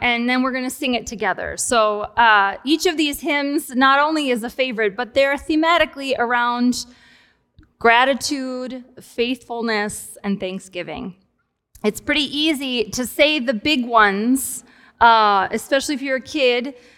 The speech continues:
uh, to say, "I'm thankful for food and family and friends," and all of those things. But some of these hymns are written, hymns of faith, hymns of love, hymns of grace, from people who were going through really difficult things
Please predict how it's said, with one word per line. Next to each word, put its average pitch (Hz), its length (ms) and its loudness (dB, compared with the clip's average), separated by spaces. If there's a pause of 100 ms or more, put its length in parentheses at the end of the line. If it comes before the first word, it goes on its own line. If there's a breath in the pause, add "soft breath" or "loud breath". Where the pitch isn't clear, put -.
(120 soft breath)
uh, 220 340 8
to 262 140 -4
say, 240 260 2
"I'm 311 140 6
thankful 381 300 2
for 392 140 0
food 427 340 2
and 302 160 2
family 359 360 0
and 254 120 0
friends," 254 400 0
and 233 120 -8
all 233 240 4
of 214 60 -10
those 220 220 -6
things. 180 480 -6
But - 180 -2
some 349 180 0
of 403 140 0
these 339 320 0
hymns 247 580 -2
are 226 200 2
written, 240 440 -2 (260 soft breath)
hymns 302 300 2
of 233 120 -2
faith, 277 540 -6
hymns 262 320 0
of 196 180 -4
love, 226 600 2 (360 soft breath)
hymns 247 280 4
of 190 200 -4
grace, 220 720 -2 (560)
from 254 240 6
people 311 380 0
who 302 140 -6
were 262 140 2
going 226 360 -2
through 226 180 -4
really 214 220 -2
difficult 208 560 -8
things 156 420 -14